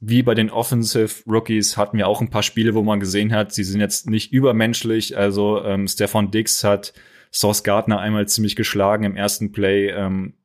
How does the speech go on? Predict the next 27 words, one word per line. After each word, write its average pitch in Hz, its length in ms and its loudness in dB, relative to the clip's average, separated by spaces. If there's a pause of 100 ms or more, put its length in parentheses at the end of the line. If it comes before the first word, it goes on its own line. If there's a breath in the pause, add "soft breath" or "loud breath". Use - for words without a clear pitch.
(180)
in 107 120 2
der 98 120 2
Wildcard 98 400 0
Round 95 320 0
sah 98 260 0
Woolen 120 420 4
nicht 110 180 -2
immer 110 200 0
gut 110 220 -2
aus, 101 300 0
wo 101 100 0
er 101 80 2
zu 104 140 -4
sehr 101 240 2
auf 95 120 -2
den 98 300 -2 (380 soft breath)
Run 110 200 4
spekuliert 104 500 0
hat, 95 100 -2
wurde 101 200 -2
dann 98 80 -2
von 98 200 0
Jennings 104 340 0
geschlagen. 95 500 0
Also 95 140 -6
ich 90 80 -6
glaub, 90 360 0